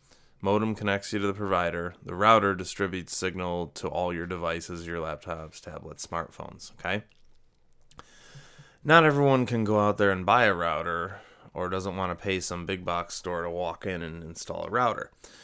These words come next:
So your internet provider offers their own wireless router. All right, fine. It's marginally useful once in a while in rare occasions.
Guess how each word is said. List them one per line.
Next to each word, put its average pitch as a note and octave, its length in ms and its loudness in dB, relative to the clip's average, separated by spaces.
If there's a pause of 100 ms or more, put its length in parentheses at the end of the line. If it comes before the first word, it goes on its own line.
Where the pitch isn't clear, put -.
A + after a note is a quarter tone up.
(120)
So - 200 -2
your A2 420 6
internet A#2 520 2
provider F#2 760 2 (160)
offers F#2 500 -2
their G2+ 220 4
own D#3 240 4
wireless D2 520 -6
router. - 440 -12 (720)
All B2 140 6
right, G#2 260 2
fine. - 460 -10 (580)
It's - 440 0 (100)
marginally A#2+ 720 4
useful A2 560 0
once G2 340 0
in A2 80 2
a G2+ 80 4
while F#2+ 600 0 (300)
in F#2 200 -8
rare E2+ 240 0
occasions. E2 680 -8